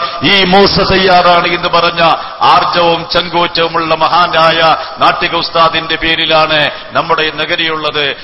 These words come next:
തിരഞ്ഞെടുത്ത സംഘാടകരെ ഞാൻ പ്രശംസിക്കുകയാണ്. കാരുണ്യത്തിന്റെ ശക്തിയും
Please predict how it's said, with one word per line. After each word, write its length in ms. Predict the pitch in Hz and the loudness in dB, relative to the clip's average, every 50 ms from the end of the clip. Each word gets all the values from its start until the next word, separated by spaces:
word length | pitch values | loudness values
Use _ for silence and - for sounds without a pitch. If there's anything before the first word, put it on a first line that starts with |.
| - - | -10 -6
തിരഞ്ഞെടുത്ത 500 | 143 147 165 165 160 156 139 143 - - | -4 -4 -2 -2 -2 -4 -4 -4 -4 -6
സംഘാടകരെ 800 | 151 - 151 151 - 156 156 156 147 147 139 143 143 143 147 139 123 - - - | -6 -4 -4 -4 0 0 0 2 0 -2 -4 -4 -2 -2 -2 -2 -4 -8 -12 -6
ഞാൻ 240 | 107 135 143 143 143 | -2 2 2 2 2
പ്രശംസിക്കുകയാണ്. 1120 | 135 - 147 - - 151 151 147 - 143 139 - - 139 135 131 131 127 131 127 123 120 101 - - - - - | 2 0 0 2 2 2 2 2 2 0 0 2 4 4 4 6 4 4 4 4 2 2 0 -4 -8 -8 -2 0
കാരുണ്യത്തിന്റെ 880 | 131 143 156 165 165 156 147 139 147 143 147 143 143 135 135 135 139 | 2 4 4 4 4 4 4 4 4 4 4 4 2 2 2 2 2
ശക്തിയും 680 | 123 - 160 147 - - 156 151 143 143 143 135 120 98 | 2 2 0 -2 -2 0 0 2 4 4 4 2 2 -2